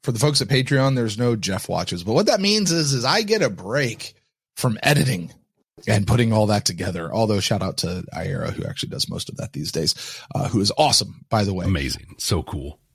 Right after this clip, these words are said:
Speaker 1: You guys, uh, uh, the people that work here behind the scenes are, are amazing. Um, but, uh, uh, yeah, it's, it's, no, it's a break. That it, it, you know what always happens is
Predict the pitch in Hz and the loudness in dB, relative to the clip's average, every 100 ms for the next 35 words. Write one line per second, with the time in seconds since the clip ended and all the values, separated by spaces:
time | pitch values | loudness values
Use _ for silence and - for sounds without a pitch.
0 | _ _ 120 123 110 101 - 101 - 98 | _ _ 2 4 4 2 -2 -4 -4 -4
1 | 90 - _ 117 117 - 165 151 113 110 | -4 -10 _ -2 0 2 4 4 4 0
2 | 101 95 104 95 92 87 - - 73 64 | -2 -2 -2 -2 -4 -2 -4 -4 -8 -8
3 | 62 - - - - _ - 87 - - | -8 -6 -6 -6 -10 _ -6 -6 -6 -10
4 | - - - - - 123 123 110 98 92 | -14 -16 -16 -16 0 4 4 4 0 0
5 | 107 98 107 95 90 87 _ _ _ - | 0 0 0 0 -4 -8 _ _ _ -10
6 | 85 - - - - 123 202 147 _ _ | -6 -6 -8 -10 -4 0 2 0 _ _
7 | 123 - 147 147 - - - 139 - 139 | -2 0 2 0 -4 -20 -2 0 2 2
8 | 143 135 123 117 113 90 110 101 - - | 4 2 2 0 -2 0 -4 -4 -8 -4
9 | 110 101 - _ _ - _ 139 147 190 | -2 -2 -8 _ _ -20 _ 2 4 6
10 | 180 156 151 143 175 180 - - _ _ | 4 4 2 0 0 -2 -4 -6 _ _
11 | _ _ 120 123 120 117 113 104 - - | _ _ 0 2 2 0 -2 -2 -2 -4